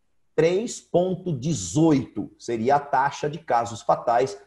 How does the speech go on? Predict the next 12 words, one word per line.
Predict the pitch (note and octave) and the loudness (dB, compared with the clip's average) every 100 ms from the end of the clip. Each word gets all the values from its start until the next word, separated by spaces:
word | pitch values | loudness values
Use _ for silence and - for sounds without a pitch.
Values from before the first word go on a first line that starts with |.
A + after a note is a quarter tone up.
| _ | _
dentro | F#2+ B2 G2+ | -2 -2 -2
do | C3 | -2
número | C3 C#3 C#3+ | 0 0 -2
total | C#3+ E3 E3 B2 A2+ | -2 -4 0 0 0
de | B2+ | -4
casos | - D3+ C#3+ D3+ - | 4 6 6 2 -6
que | - | -6
já | A#2 A#2+ | 0 0
ocorreram. | A#2 D#3+ A#2 F#2 - - | 2 0 0 -4 -8 -8
Portanto, | B2 F#3 B3+ - - _ _ - | 0 4 4 4 -6 _ _ -8
uma | A2+ C3 | 0 2
letalidade, | C3+ C3+ B2 A2 D#3+ A#2 F#2 | 2 0 0 6 6 6 0